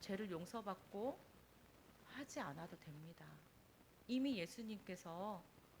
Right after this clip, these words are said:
죽으시고 부활하심으로 말미암아 하나님께 직접 갈 수 있게 된 것이에요.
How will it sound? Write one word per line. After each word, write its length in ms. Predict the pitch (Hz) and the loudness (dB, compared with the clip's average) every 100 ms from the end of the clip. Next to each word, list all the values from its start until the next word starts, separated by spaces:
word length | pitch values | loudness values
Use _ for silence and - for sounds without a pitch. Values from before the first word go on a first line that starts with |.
| - - - - - - - - | -18 -18 -20 -20 -20 -20 -20 -18
죽으시고 920 | - 185 180 190 - 165 - 175 175 - | -12 -8 -6 -6 -6 -10 -10 -8 -8 -10
부활하심으로 600 | - 170 170 170 175 170 | -8 -4 -2 -4 -6 -8
말미암아 640 | 156 147 156 156 233 247 165 - - - - - | -6 -6 -6 -6 -2 -2 -4 -12 -20 -20 -18 -6
하나님께 720 | 311 311 330 294 262 233 233 | -2 0 2 2 2 0 -2
직접 380 | - - - 196 | -4 -8 -6 -6
갈 200 | - 151 | -6 -8
수 220 | - - | -8 -6
있게 440 | 175 - - 226 277 - - - | -6 -6 -4 -2 -2 -8 -20 -12
된 220 | 151 147 | -6 -4
것이에요. 380 | 160 180 - 135 | -2 -2 -4 -8